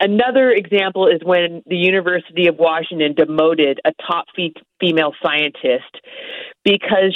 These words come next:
she was, uh, dressed as Michael Jackson at a Halloween party. Uh, another example is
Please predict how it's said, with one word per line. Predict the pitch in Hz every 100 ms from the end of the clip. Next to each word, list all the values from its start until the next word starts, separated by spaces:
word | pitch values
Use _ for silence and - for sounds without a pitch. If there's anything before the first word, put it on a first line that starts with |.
| -
she | 214
was, | 185 180 165 156 - -
uh, | - 147 127 165
dressed | 165 202 226 -
as | 190
Michael | 170 175 180
Jackson | 165 175 170 - 175
at | 147
a | 139
Halloween | 170 156 151 156 156 156 -
party. | 131 113 85 - _ - - - - _ -
Uh, | 160 147 -
another | 190 247 277 262
example | 226 175 208 202 196 196 190 -
is | 180 170 165